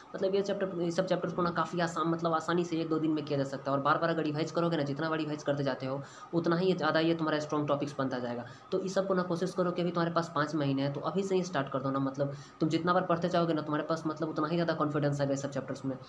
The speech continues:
और काफ़ी scoring है। तुम्हारा twenty to thirty marks ऐसे ही बढ़ा देंगे।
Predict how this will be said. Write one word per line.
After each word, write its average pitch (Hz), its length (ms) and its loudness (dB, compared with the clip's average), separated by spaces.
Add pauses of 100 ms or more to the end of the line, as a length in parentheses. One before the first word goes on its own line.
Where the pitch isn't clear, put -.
(160)
और 170 100 0
काफ़ी 170 320 2
scoring 147 300 0
है। 139 100 2
तुम्हारा 151 200 0
twenty 151 280 0
to 165 180 0
thirty 156 160 0
marks 165 220 2
ऐसे 147 140 -2
ही 156 60 2
बढ़ा 127 180 2
देंगे। 120 240 -8